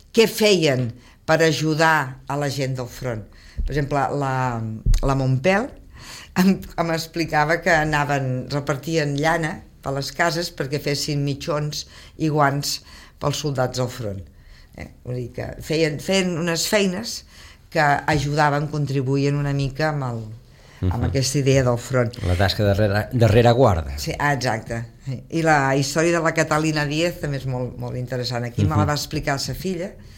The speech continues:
Speaker 1: l'Alícia Llorens.
Speaker 2: Mhm. Perquè, eh, clar, hi ha una guerra, però també hi ha una postguerra,
Speaker 1: Ah.
Speaker 2: que en el fons és la continuació de les privacions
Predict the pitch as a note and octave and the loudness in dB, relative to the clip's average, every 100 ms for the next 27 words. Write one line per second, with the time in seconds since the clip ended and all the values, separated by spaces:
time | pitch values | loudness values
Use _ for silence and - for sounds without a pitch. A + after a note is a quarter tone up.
0 | - - - - C3 C3+ C3 - C#3 C3 | -20 -20 -18 -4 -2 -2 -2 -2 -2 -2
1 | B2 B2 A2+ A2+ - - G#2+ - F#2 - | -2 -2 -4 -8 -6 0 2 2 0 0
2 | - - - - - - D#3 D3+ - C3 | -4 -6 -12 -14 -18 -2 2 2 4 4
3 | C3+ D3 - C3 A2 G2+ G2 F#2+ F#2+ F#2 | 4 2 -2 2 4 4 4 4 2 4
4 | F2+ F2 - B2 F#2 E2 G#2 B2 B2+ A#2 | 2 0 2 2 2 0 2 4 4 4
5 | A#2+ C#3 C3+ G2 G#2+ C3+ G2 F#2 E2+ A2+ | 2 0 0 0 2 2 2 0 2 4
6 | A#2+ D#2 C#2 C#2 - - - A#2 G2+ F#2+ | 4 2 -6 -10 -14 -20 -14 -2 0 0
7 | F#2 G#2 A2 B2+ A#2 G#2 A#2+ G#2+ A2+ G#2+ | 0 0 0 2 0 0 2 2 2 2
8 | F#2+ - B2 A#2+ G2+ - G#2+ G2 F#2+ C3 | 2 2 4 4 2 0 2 2 4 6
9 | B2 C#3+ - | 6 2 -2